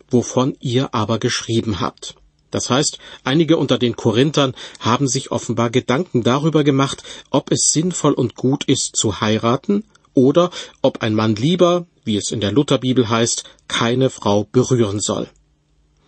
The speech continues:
Und weil sich die Korinther in dieser Sache weiterhin unsicher waren, haben sie Paulus in einem Brief um Rat gefragt. Ich finde es sehr interessant, dass Paulus wiederum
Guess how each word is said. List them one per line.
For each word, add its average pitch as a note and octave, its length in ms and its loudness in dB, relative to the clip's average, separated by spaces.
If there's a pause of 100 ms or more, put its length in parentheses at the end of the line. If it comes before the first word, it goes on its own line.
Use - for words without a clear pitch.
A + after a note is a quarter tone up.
(140)
Und A#2 420 0
weil B2+ 220 2
sich C#3 160 -4
die B2 100 -2
Korinther C#3 520 2
in C#3+ 100 0
dieser A2+ 300 0
Sache G#2+ 400 0
weiterhin B2 580 2
unsicher D3 540 2
waren, A#2+ 360 2 (360)
haben A#2+ 240 0
sie D3 120 0
Paulus B2+ 460 2
in - 220 -2
einem G2+ 220 -4
Brief A#2 420 -2 (120)
um B2 160 0
Rat A2+ 320 -2
gefragt. - 580 -8 (960)
Ich - 160 -4
finde G#3+ 200 4
es F3+ 160 0
sehr D3+ 200 4
interessant, C3+ 760 0
dass A2+ 200 -2
Paulus D#3+ 540 0
wiederum D3 480 2